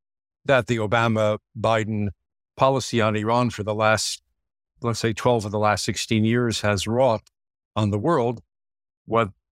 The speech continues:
Biden needs to do is to start purging his administration of a wide swath of pro-Iranian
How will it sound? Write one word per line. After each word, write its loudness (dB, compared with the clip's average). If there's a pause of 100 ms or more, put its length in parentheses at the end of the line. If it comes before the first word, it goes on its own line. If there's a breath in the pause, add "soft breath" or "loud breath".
Biden 0
needs 0
to -2
do 2
is -2
to -6
start 0
purging 0
his 0
administration 0
of 0 (760)
a -2
wide 0
swath 0
of -8
pro-Iranian 0